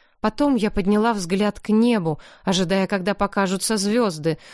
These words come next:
но его закрывали высокие и тонкие облака. В потемках мои глаза различали зазубренные предгорья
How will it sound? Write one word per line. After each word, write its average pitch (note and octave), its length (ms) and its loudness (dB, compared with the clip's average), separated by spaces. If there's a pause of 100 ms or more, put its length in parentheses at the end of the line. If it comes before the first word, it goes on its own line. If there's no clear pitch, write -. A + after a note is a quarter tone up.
(120)
но G3+ 180 4
его G#3 360 2
закрывали G#3 540 0
высокие G#3+ 760 -2
и F3+ 40 0
тонкие F3 680 -2
облака. D3 760 -2 (800)
В - 120 -16
потемках A3 680 -4
мои F#3 220 0
глаза F#3+ 400 0
различали F3+ 600 -2
зазубренные E3 840 0
предгорья G3 720 0